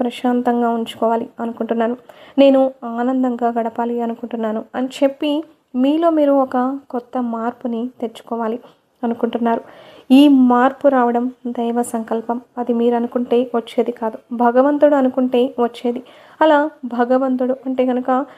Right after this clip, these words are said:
ఆ యొక్క ఈశ్వరుని అనుగ్రహం మీ మీద పడింది అని చెప్పి అర్థం. ఇంతకంటే అదృష్టం ఏముంటుందో చెప్పండి? ఇది మొదటి అదృష్టం, అంటే మీ మనసు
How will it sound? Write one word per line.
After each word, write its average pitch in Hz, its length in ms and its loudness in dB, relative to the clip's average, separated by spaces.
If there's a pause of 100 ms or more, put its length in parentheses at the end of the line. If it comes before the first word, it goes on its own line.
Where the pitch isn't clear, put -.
(240)
ఆ 262 60 2
యొక్క 277 340 -2 (100)
ఈశ్వరుని 320 640 0
అనుగ్రహం 254 600 0 (100)
మీ 254 280 0
మీద 262 200 0
పడింది 247 600 -4
అని 233 140 -4
చెప్పి 240 400 -8
అర్థం. 233 260 -8 (420)
ఇంతకంటే 277 640 4
అదృష్టం 254 560 0 (120)
ఏముంటుందో 247 560 -2
చెప్పండి? 240 460 -4 (420)
ఇది 262 360 6
మొదటి 240 420 0
అదృష్టం, 233 460 0 (100)
అంటే 311 320 2 (340)
మీ 330 120 2
మనసు 311 580 2